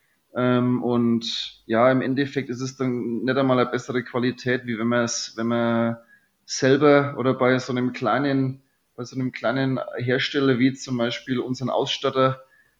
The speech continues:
der in München sitzt, ähm, ja, was nimmt. Also wir kommen mit den Sachen gut zurecht. Dann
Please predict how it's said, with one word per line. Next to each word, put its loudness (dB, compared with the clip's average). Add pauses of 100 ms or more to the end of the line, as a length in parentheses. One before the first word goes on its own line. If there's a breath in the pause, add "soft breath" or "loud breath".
(180)
der 4
in 2
München 2
sitzt, -8 (520)
ähm, 0
ja, 4
was -2
nimmt. 0
Also -6
wir 0
kommen -2
mit 2
den 2
Sachen -8
gut -8
zurecht. -6
Dann 2